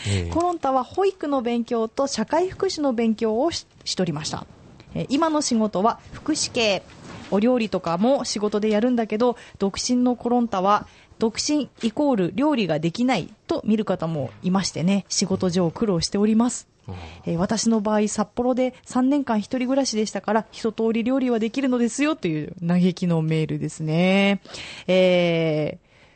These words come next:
Speaker 2: ー、保育科卒業だったんだ。私知らなかったです、コロンタが。そうだったとは。
Speaker 1: ああ。
Speaker 2: ね。えー、ということですね。えっと、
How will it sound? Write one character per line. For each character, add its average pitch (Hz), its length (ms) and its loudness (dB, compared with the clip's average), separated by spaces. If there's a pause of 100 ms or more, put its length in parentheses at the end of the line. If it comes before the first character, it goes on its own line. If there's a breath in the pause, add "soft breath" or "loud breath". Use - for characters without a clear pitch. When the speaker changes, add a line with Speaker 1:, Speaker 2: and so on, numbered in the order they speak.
(100)
Speaker 2:
ー、 - 20 -20
保 226 100 2
育 269 140 -2
科 330 140 0
卒 294 200 -4
業 285 180 -2
だ 302 100 -4
っ - 20 -4
た - 140 -8
ん 151 80 -8
だ。 139 80 -12
私 156 420 -4
知 - 220 -2
ら 240 80 4
な 285 100 -2
か 175 100 -6
っ 165 60 -6
た 147 120 -12
で 143 100 -12
す、 - 120 -14
コ - 140 -10
ロ 156 80 -6
ン 156 60 -10
タ - 100 -14
が。 - 220 -16 (520)
そ 107 200 -6
う - 20 -4
だ - 80 -8
っ 160 80 -8
た - 100 -12
と 120 140 -14
は。 - 120 -16
Speaker 1:
あ - 100 -20 (120)
あ。 165 60 -14
Speaker 2:
ね。 165 220 -12 (160)
え 165 480 -12
ー、 - 20 -20
と 277 80 0
い 277 60 0
う 214 40 -4
こ 180 100 -4
と 95 100 -12
で 165 80 -12
す 220 120 -4
ね。 226 140 0 (320 loud breath)
え 214 60 -2
っ - 20 -4
と、 226 160 -2